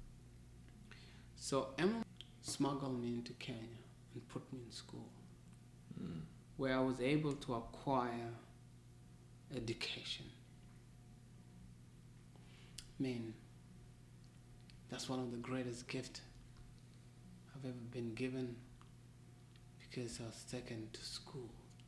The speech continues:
Speaker 1: It was a dream.
Speaker 2: Mm.
Speaker 1: I wanted to read. I wanted to learn how to write. I wanted to be able to learn how I could express myself, tell the stories of things that I've seen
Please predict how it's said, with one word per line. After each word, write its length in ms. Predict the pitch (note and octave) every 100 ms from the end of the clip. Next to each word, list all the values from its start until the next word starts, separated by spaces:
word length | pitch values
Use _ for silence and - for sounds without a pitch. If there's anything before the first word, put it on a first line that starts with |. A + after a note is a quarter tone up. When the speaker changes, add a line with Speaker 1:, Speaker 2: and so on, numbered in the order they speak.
| C3
Speaker 1:
It 60 |
was 240 | A#2+ A2+ - - - - - - - - - C3+
a 20 |
dream. 420 | B2 A#2+ C3 A#2+ A#2 - - - - - - -
Speaker 2:
Mm. 180 | F#2 F2 - - - - - - - - - -
Speaker 1:
I 40 |
wanted 300 | C3 C#3 B2+
to 120 | B2+ B2
read. 340 | C#3 C3 - - - - - - - C3
I 40 |
wanted 240 | C3 B2 B2+
to 60 |
learn 220 | B2+ C3
how 180 | B2 A#2+
to 200 | A#2+ A#2+
write. 300 | C3 - - -
I 40 | B2+
wanted 180 | B2+ - - - - - -
to 100 | -
be 120 | B2+
able 180 | B2 A#2+ -
to 120 | - A#2 - - - -
learn 220 | A#2+ B2+
how 340 | C3+ C#3+ C#3 C3+ B2+
I 100 | C3
could 180 | - B2+
express 720 | B2 - - - D#3 C3 -
myself, 520 | A#2+ A#2+ - A#2+ - -
tell 240 | - D#3 C3+
the 120 | B2
stories 580 | - C3+ B2+ A#2+ A#2 -
of 60 | - -
things 280 | C3 B2 -
that 100 | A#2+
I've 80 | B2
seen 500 | - - C3 B2 A#2